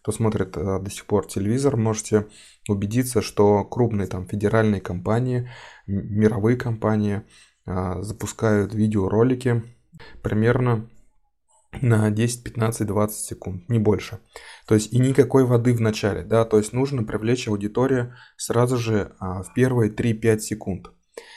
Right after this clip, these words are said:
Также хочу вам,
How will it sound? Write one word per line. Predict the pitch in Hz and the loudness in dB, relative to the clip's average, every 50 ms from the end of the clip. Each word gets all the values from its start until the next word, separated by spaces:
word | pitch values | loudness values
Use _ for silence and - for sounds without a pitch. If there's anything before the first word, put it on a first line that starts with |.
| - - - _ _ | -20 -20 -20 _ _
Также | - 123 143 143 143 139 127 123 110 104 104 - - _ _ _ _ _ _ _ | 4 6 6 6 4 2 2 2 2 2 0 -4 -10 _ _ _ _ _ _ _
хочу | - - 117 110 - - 139 139 | -2 0 0 0 2 2 2 2
вам, | 131 117 113 120 123 127 123 - - - | 4 4 4 4 4 2 0 -2 -6 -10